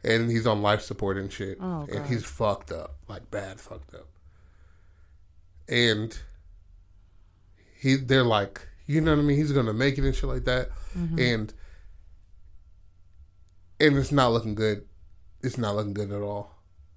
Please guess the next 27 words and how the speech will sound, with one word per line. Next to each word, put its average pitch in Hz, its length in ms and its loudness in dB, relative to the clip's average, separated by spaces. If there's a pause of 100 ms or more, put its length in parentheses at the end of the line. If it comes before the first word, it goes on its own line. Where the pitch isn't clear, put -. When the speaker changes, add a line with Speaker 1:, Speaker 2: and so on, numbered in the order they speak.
(140)
Speaker 1:
His 120 160 0
mom 123 240 4
was 113 120 -2
just 110 120 -8
like, 110 180 0
you 113 180 -6
know 107 80 0
what 104 60 -2
I 104 60 -6
mean? 104 160 -6
"You 104 140 -6
guys 104 240 -4
can 110 100 -10
go 104 140 -4
say, 101 400 -8 (240)
you 117 100 -8
know, 101 140 -2
goodbye. 98 600 -6
This, 101 260 -12
he's 104 360 -10
fucking," 90 600 -12
Speaker 2:
Man. 151 360 -8
Speaker 1:
you 120 100 -6
know 117 60 -6
what 113 100 -6
I 113 40 -6
mean? 123 240 -4